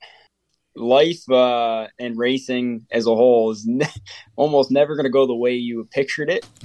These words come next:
or you want it to. Um, but at the same time, if you work hard enough in life or at racing, uh,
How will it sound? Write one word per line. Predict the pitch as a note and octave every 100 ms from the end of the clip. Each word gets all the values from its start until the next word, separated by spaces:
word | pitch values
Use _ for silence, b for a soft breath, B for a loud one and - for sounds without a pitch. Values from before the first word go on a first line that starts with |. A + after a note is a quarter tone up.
| -
or | A#2
you | A2+
want | G#2 A2+ C#3
it | C3
to. | D3+ D#3+ E3+ _ _ _ _ _ _ A2+
Um, | A#2 A2+ A2 G#2+ - _ _ _ -
but | A#2+ C3
at | A#2
the |
same | - B2+ B2 D3
time, | D3 D3 D#3 D#3+ D#3+ _ _ _ _ _ _ _ _ _
if | -
you | A#2
work | A2 A2+ A#2+
hard | A2 A#2+ C3
enough | B2+ C3+ C3+
in | A2
life | G#2+ G#2 A#2 A#2+ G2+
or | G#2 G#2+ G2 F#2+ _ _
at | A2 G#2+
racing, | G2+ G#2 G#2 A2 G#2 G#2 B B B -
uh, | G2+ G2 F#2